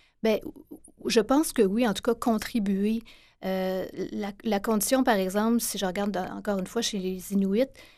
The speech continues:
une des conditions sociales les plus marquantes, c'est la, la pauvreté économique et le, l'absence de développement économique. C'est-à-dire que pour les gens qui recherchent des emplois, qui veulent authentiquement travailler là-bas, c'est pas facile de se trouver un emploi. Donc, ils sont beaucoup dans l'oisiveté, beaucoup dans le désœuvrement, pas par choix,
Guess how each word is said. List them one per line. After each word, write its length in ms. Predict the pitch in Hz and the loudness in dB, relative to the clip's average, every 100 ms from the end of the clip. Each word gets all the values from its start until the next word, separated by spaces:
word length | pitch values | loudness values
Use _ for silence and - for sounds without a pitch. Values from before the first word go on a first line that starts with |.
| _ - | _ 0
une 120 | 220 | 2
des 120 | 202 | 2
conditions 400 | 202 185 - 220 | 2 0 0 0
sociales 360 | 220 185 226 226 | 0 0 2 0
les 80 | |
plus 160 | 202 208 | 0 0
marquantes, 480 | 175 175 226 240 247 | -2 -2 -2 0 0
c'est 240 | - 214 | 0 0
la, 180 | 202 185 | 2 0
la 160 | 190 190 | -2 0
pauvreté 540 | 226 220 196 180 226 | 2 2 0 0 -2
économique 580 | 220 208 190 190 269 - - - _ | 0 0 2 2 0 -2 -14 -20 _
et 120 | 208 214 | 0 2
le, 320 | 202 196 190 - - - | 4 4 2 -2 -16 -10
l'absence 600 | - 214 208 - 262 269 | 0 0 0 2 2 4
de 60 | 214 | 4
développement 460 | 196 190 180 208 208 | 2 2 0 0 -2
économique. 640 | 202 196 180 185 202 220 | 0 -2 -2 -2 -4 -8
C'est-à-dire 360 | - 180 190 196 | -8 -4 -4 -2
que 80 | |
pour 260 | 190 - 240 | -4 0 2
les 160 | 233 202 | 4 4
gens 160 | 240 | 4
qui 160 | 302 208 | 2 2
recherchent 460 | 196 196 240 247 | 2 2 0 0
des 180 | 214 185 | -2 -2
emplois, 300 | 185 175 233 | -2 -4 -4
qui 160 | 233 196 | -4 0
veulent 160 | 196 | 2
authentiquement 600 | 196 214 240 - - 220 247 | 2 2 0 -2 -2 0 0
travailler 480 | - 185 185 196 | -2 -2 -2 0
là-bas, 300 | 208 170 196 247 - - _ | -2 -2 -4 -6 -10 -20 _
c'est 140 | - 202 | -6 0
pas 160 | 240 | 0
facile 400 | 226 202 220 240 | 2 0 0 0
de 100 | 208 | 0
se 100 | 196 | 0
trouver 260 | - 190 196 | -6 -2 0
un 100 | 190 | 0
emploi. 420 | 175 - 202 196 | -4 -6 -6 -2
Donc, 220 | 190 190 | -2 -4
ils 40 | - | -4
sont 200 | 202 196 | -2 -2
beaucoup 320 | 196 208 285 | -4 -2 2
dans 140 | 269 | 2
l'oisiveté, 600 | 196 196 180 190 180 262 | 4 2 0 -4 -6 -4
beaucoup 240 | 220 208 254 | -4 -2 0
dans 120 | 226 | 0
le 60 | |
désœuvrement, 640 | 190 190 196 196 185 196 214 | 0 0 -2 -2 -4 -4 0
pas 160 | 285 | 0
par 220 | 285 208 | 0 -4
choix, 300 | - - 196 | -6 -4 -4